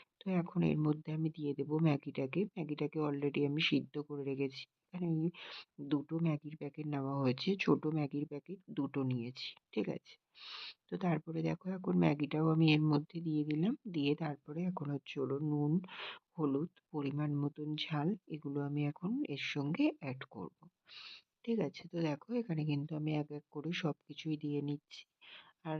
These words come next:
একটা না আমি নাড়তে থাকছি, যেহেতু না হয়তো তলায় লেগে যেতে পারে। তারপরে দেখলাম আলুটা একটু ক-, মানে শক্ত শক্ত আছে, মানে কাঁচা আছে, তার জন্য ভাবলাম একটু জল না দিলে হবে না,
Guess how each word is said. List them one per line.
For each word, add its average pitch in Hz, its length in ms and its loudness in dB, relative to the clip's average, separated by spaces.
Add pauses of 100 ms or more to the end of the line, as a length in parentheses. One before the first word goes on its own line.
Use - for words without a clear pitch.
(100)
একটা 143 340 -6
না 165 160 -4
আমি 202 160 2
নাড়তে 143 440 2
থাকছি, - 420 -6 (100)
যেহেতু 143 400 -6
না 165 180 4
হয়তো 165 320 4 (120)
তলায় 143 400 0
লেগে 139 260 0
যেতে 123 280 -2
পারে। - 240 -20 (760)
তারপরে 151 440 -2
দেখলাম 160 400 0 (120)
আলুটা 135 420 2
একটু 165 340 -2 (160)
ক-, 156 340 -6
মানে 139 240 -2
শক্ত - 380 -2
শক্ত - 340 -8 (120)
আছে, 131 320 -6 (140)
মানে 143 220 -10
কাঁচা 156 460 -8
আছে, 151 300 -4 (680)
তার 143 200 -6
জন্য 156 280 0
ভাবলাম 165 500 2
একটু - 320 -4
জল 151 300 2
না 151 140 2
দিলে 147 280 2
হবে 131 320 2
না, - 140 -6